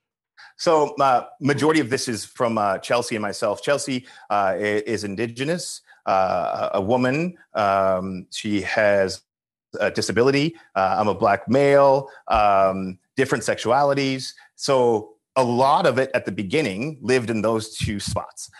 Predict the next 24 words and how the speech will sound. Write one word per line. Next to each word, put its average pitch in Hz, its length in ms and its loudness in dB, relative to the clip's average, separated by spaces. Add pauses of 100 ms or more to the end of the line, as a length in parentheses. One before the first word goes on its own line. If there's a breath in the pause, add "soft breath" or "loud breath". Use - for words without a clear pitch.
(220 loud breath)
uh, 104 220 2
of 110 140 0
all 127 240 4
of 113 100 0
the 110 80 0
things 104 300 -4
that 98 100 -4
we've 90 180 -4
heard, 147 340 0
responses, 120 500 -4
things 110 220 -4
like 95 180 -4
that. 95 280 0
And 117 80 -4
then 113 80 -2
as 120 180 -2
we 104 120 -2
expanded, 107 800 -4 (300 loud breath)
uh, 95 380 0
and 107 120 -2
got 107 160 2
information 104 600 -2
from, 95 440 -4
um, 85 260 -4